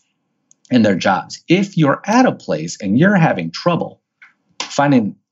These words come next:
any purpose whatsoever, it could be time to, you know, massage the LinkedIn profile a little bit. And then obviously too, eh, t-, teamwork is really important. And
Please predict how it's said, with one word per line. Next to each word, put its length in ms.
any 300
purpose 400
whatsoever, 680
it 340
could 200
be 120
time 300
to, 400
you 100
know, 320
massage 500
the 80
LinkedIn 380
profile 420
a 20
little 180
bit. 260
And 100
then 260
obviously 420
too, 400
eh, 260
t-, 200
teamwork 320
is 140
really 180
important. 520
And 360